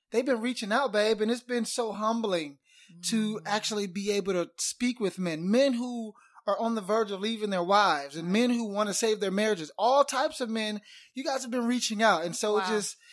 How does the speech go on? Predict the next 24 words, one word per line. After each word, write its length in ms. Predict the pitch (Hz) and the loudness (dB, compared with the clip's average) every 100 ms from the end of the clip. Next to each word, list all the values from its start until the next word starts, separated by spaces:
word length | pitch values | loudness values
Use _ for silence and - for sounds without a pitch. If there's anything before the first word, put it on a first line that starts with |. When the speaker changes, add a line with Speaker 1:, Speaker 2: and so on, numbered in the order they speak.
| - - | -20 -6
Speaker 1:
is 140 | 214 214 | 2 4
overwhelming. 680 | 240 214 208 202 202 202 | 6 6 6 4 2 -2
But 280 | 185 185 180 | 2 4 4
Speaker 2:
Mm. 80 | 202 | 0
Speaker 1:
again, 320 | 180 196 196 | -2 -2 0
the 80 | 175 | 2
league 560 | 175 180 214 233 240 233 - | 2 2 2 0 0 -6 -6
is 240 | 196 185 | -4 -4
here. 420 | - 233 214 165 | -4 0 2 0
It's 220 | 165 175 - | -2 -6 -6
going 360 | 185 196 214 | -2 0 2
down, 460 | 202 180 175 170 175 | 6 6 6 2 -2
and 140 | 156 | -4
I 120 | 156 | -4
can't 360 | 160 - 170 156 | -4 -4 -4 -4
wait. 240 | 147 135 _ _ _ | -8 -10 _ _ _
I 40 | |
can't 240 | - 170 147 | -10 -10 -8
wait. 200 | 127 - _ | -12 -14 _
Speaker 2:
I 140 | 165 208 | -8 -4
can't 260 | 240 220 | -2 -2
either. 300 | 214 214 151 | -4 -6 -10
Speaker 1:
Yes. 340 | 160 160 143 - | -8 -6 -6 -8
So, 460 | - 180 170 165 | 0 2 4 0